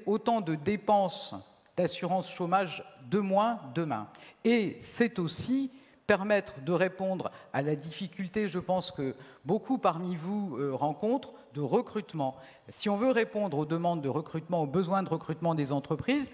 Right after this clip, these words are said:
bien sûr, de notre côté, ça veut dire, euh, adapter notre appareil de formation initiale, ça veut dire aussi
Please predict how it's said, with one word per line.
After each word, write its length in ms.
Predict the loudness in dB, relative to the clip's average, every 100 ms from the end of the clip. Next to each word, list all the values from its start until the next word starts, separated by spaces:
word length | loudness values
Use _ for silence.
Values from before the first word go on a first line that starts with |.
| -16 -18 -4
bien 140 | -2
sûr, 440 | 0 2 2 0 -8 -16 -20 _ _ -4
de 80 | 0
notre 320 | 0 0 -2
côté, 420 | -2 -2 0 -2
ça 160 | -2 -2
veut 160 | -2
dire, 320 | -4 0 0
euh, 140 | 0 -4 -8 -20 -6
adapter 480 | -2 4 2 2 0
notre 280 | 0 2 0
appareil 340 | 4 2 2
de 140 | -2 0
formation 500 | 2 2 0 -2 -2
initiale, 720 | 0 -2 0 2 4 2 -6 -14 -20 -16
ça 160 | -4 -2
veut 160 | -2
dire 400 | -6 -4 -2 -2 -6 -4
aussi 600 | -2 -2 -4 -2 -2